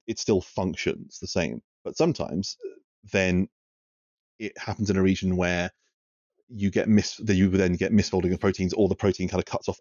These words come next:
early or something like that. Um, and then you get a, uh, uh, sort of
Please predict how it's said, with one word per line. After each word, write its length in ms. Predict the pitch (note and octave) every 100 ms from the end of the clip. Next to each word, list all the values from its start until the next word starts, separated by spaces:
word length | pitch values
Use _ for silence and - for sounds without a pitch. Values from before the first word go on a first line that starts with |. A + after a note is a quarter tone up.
| A2
early 300 | F#2 F2 E2
or 80 | -
something 220 | F2 E2
like 160 | E2 F#2+
that. 260 | E2 D#2 - _ _ _ _ _ -
Um, 480 | E2 E2+ E2 E2 - _ -
and 260 | F2 E2+
then 380 | F#2 F#2 F2 F2 - _ _ _ _ _ _ _ _ _ -
you 160 | G2
get 260 | F#2+ F2 - _
a, 420 | F2+ F2 E2+ E2+
uh, 1040 | E2 D#2+ E2 D2+ - G1+ - - - _ -
uh, 240 | - A#1+ C2+ _ _ _ _ _ _
sort 140 | F#2
of 100 | F2